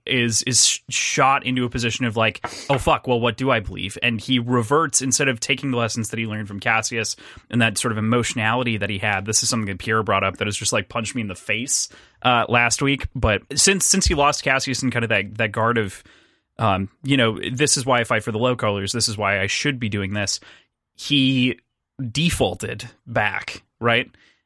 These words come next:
And unlike, unlike Roke, in my head, I think Roke is semi-amenable to ideas and could have been convinced. I think that while, while he's obviously,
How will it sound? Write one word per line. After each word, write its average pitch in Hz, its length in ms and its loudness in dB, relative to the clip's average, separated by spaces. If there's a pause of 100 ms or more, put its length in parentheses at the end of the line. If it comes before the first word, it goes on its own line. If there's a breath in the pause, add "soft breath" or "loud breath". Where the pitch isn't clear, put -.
(200)
And 120 440 4 (420)
unlike, 143 800 2 (640)
unlike 175 600 4
Roke, 95 360 -6 (120)
in 110 160 -2
my 98 240 -2
head, 104 320 -6 (300 soft breath)
I - 100 4
think 208 180 0
Roke 131 500 0 (340)
is 131 220 2
semi-amenable 143 1160 2 (120)
to 170 280 2
ideas 160 440 2
and 131 140 0
could 151 220 0
have 123 120 0
been 113 240 -2
convinced. - 640 -8 (300 loud breath)
I 131 100 2
think 151 140 0
that 131 200 2 (240)
while, 139 640 4
while 131 220 4
he's 127 180 2
obviously, 120 640 2